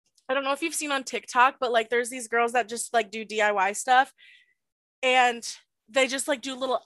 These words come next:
accents in rooms. Like, this one girl did, like, a, like, a rainbow thing that was, like, in, like, super cool, like, retro-y kind of, like,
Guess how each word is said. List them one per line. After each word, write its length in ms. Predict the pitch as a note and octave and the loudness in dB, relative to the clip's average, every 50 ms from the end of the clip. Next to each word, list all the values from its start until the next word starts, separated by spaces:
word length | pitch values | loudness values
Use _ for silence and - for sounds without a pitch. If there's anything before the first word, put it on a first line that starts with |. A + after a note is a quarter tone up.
| - A3 | 0 2
accents 600 | A3 A3+ B3 - - - - A3 G3 G#3+ - G#3+ | 2 2 2 0 -2 -6 -4 -4 -4 -4 -8 -10
in 140 | G3 F#3+ | -10 -10
rooms. 400 | F#3 F#3 F3 E3+ E3 E3+ G3+ - | -10 -10 -10 -10 -12 -12 -10 -8
Like, 140 | A3+ A3 A3 | -6 -6 -6
this 160 | A#3 A3+ - | -6 -6 -6
one 160 | A#3 A3+ A#3 A#3 | -4 -6 -4 -2
girl 200 | A#3+ B3 B3 A#3 | -2 -2 -2 0
did, 160 | G#3 A3+ G#3 | -2 -2 0
like, 200 | A3+ G#3+ G#3+ - | 0 0 0 0
a, 140 | G#3+ G#3 F#3+ - | -2 -4 -4 -6
like, 160 | G#3+ G#3+ G#3 | -8 -6 -4
a 100 | G#3 G3+ | -4 -2
rainbow 460 | G3 G3+ G3+ G#3 G#3+ A3 A3+ A3+ A3 | 0 0 0 0 0 0 0 0 0
thing 320 | G#3+ - A#3+ A#3 A#3 A#3 A#3 | 0 -2 -2 -2 -2 0 0
that 140 | G#3+ G3 | -2 0
was, 140 | G#3 G#3 F#3+ | -2 -2 -2
like, 200 | G#3 G3+ G3+ - | -2 -2 -2 -2
in, 200 | G#3 G3+ G3 G3 | -4 -6 -4 -4
like, 280 | G3+ F#3 F3 F3 - _ _ _ _ - | -6 -6 -6 -6 -10 _ _ _ _ -16
super 380 | - - - A#3 - A3+ A3 | -12 -10 -10 -8 -6 -6 -6
cool, 420 | G#3 - - A3 G3+ G3+ G3+ G3+ G3 | -6 -6 -2 -2 0 0 0 0 -2
like, 320 | F#3+ F3+ F3+ F3 E3 _ - _ - - _ _ _ _ _ _ _ - | -2 -2 -4 -6 -8 _ -20 _ -20 -20 _ _ _ _ _ _ _ -2
retro-y 640 | G3+ F#3+ G3 - - - G#3 G#3 G#3 G3+ G3 G3 G3+ | -2 -2 -2 -2 -4 -6 -4 -2 -2 0 0 -2 -2
kind 220 | - - G3+ F#3+ | -4 -10 -10 -8
of, 100 | G3 F#3+ | -8 -8
like, 380 | F3+ F#3 E3+ E3+ D#3+ D#3 - - | -6 -4 -2 -2 -2 -4 -6 -10